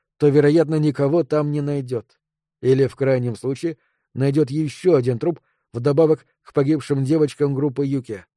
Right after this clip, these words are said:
Дождь пошёл, когда Сюэ как раз закончил раскладывать два костра на утёсе. На маяке он нашёл зажигалку,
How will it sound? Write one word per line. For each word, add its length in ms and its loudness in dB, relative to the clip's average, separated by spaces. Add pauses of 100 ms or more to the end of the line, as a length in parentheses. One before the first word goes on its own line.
(640)
Дождь 380 -2
пошёл, 340 0
когда 300 -2
Сюэ 340 -2
как 200 -4
раз 180 0
закончил 500 -2
раскладывать 640 0
два 180 -2
костра 400 -6
на 140 -4
утёсе. 380 -10 (600)
На 160 -2
маяке 380 2
он 100 0
нашёл 260 -2
зажигалку, 720 -4